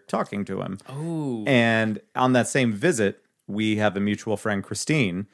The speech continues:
Speaker 1: I had him sign something for her because
Speaker 2: Ooh.
Speaker 1: she is a big Buffy fan.
Speaker 2: Ooh.
Speaker 1: Now,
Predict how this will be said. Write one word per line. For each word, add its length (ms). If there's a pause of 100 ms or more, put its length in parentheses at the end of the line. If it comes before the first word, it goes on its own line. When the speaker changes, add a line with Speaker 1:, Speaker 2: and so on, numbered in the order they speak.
(460)
Speaker 1:
I 240
had 300
him 300
sign 380
something 440
for 200
her 300 (300)
because 320
Speaker 2:
Ooh. 100
Speaker 1:
she 140
is 160
a 120
big 520 (340)
Buffy 280
fan. 300 (200)
Speaker 2:
Ooh. 480 (680)
Speaker 1:
Now, 500